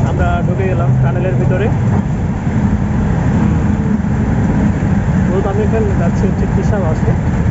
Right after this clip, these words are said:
তিশা প্লাটিনাম। এই বাসটি টানেল দিয়ে যায়, আপনারা চাইলে এই বাস দিয়ে যেতে পারেন। আমরা already নদীর নিচে চলে আসছি। আমি, আহ, অনেক নদীর, অনেকটা নিচ দিয়ে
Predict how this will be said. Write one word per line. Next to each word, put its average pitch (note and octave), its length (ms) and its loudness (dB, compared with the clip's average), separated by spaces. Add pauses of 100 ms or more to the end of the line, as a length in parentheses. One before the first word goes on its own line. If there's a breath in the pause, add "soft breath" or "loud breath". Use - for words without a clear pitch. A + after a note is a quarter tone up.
(120)
তিশা F#3+ 200 0 (100)
প্লাটিনাম। F3 420 0 (840)
এই F3+ 60 -2
বাসটি G3 340 0
টানেল G3 280 0
দিয়ে G3 140 0
যায়, F#3 180 0
আপনারা - 360 0
চাইলে - 200 0
এই E3+ 120 0
বাস - 180 0
দিয়ে - 120 0
যেতে C3+ 160 0
পারেন। D3+ 220 0 (680)
আমরা - 180 0
already F#3+ 300 0
নদীর F#3+ 480 0 (240)
নিচে G#3 240 0
চলে G3+ 180 0
আসছি। - 320 0 (840)
আমি, - 160 2 (460)
আহ, - 560 0
অনেক - 180 2 (220)
নদীর, F3+ 200 2 (800)
অনেকটা G#3 260 2
নিচ G#3 320 0
দিয়ে F#3+ 140 2